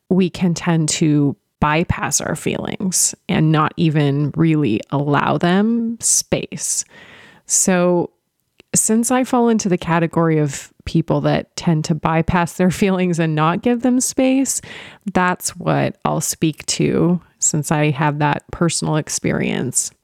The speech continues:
I think that for as long as I can remember, I've always been driven and goal-oriented. And so when I set my sights on something that I wanted to do,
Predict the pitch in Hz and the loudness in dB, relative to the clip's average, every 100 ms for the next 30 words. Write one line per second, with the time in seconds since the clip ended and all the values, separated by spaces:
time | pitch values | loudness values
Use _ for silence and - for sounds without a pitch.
0 | _ _ _ _ _ - - - - _ | _ _ _ _ _ -20 -20 -20 -20 _
1 | _ _ - 202 202 254 302 - 269 196 | _ _ -4 -2 -2 -2 -2 0 2 2
2 | - _ _ - - 214 190 175 165 254 | -2 _ _ -6 0 2 2 2 2 0
3 | 302 226 - 175 160 151 156 202 160 - | 0 0 0 0 2 2 2 2 0 0
4 | - 175 - _ 185 170 156 160 185 190 | -2 -6 -10 _ -2 0 0 2 2 2
5 | 190 175 170 160 151 151 151 147 _ _ | -2 0 0 2 2 0 -2 -6 _ _
6 | _ _ _ _ _ - 165 165 165 - | _ _ _ _ _ 0 2 2 0 -6
7 | - 180 175 _ _ - 165 160 160 156 | -6 -6 -8 _ _ 2 4 4 2 0
8 | 147 - - - - _ _ _ _ 170 | -4 -10 -20 -20 -20 _ _ _ _ -2
9 | 180 175 147 147 - - - - 160 160 | 0 0 -2 -4 -6 -6 -8 -6 -6 -8
10 | _ _ 180 170 - 180 170 160 165 156 | _ _ -2 0 2 2 2 2 0 0
11 | 160 165 - 190 196 202 196 180 165 160 | 0 0 0 -2 0 0 0 0 0 0
12 | - 151 147 156 143 160 165 160 151 147 | -2 -2 0 -2 0 2 2 2 2 2
13 | 151 156 151 160 143 151 156 151 151 139 | 2 2 0 -4 0 2 4 4 2 -2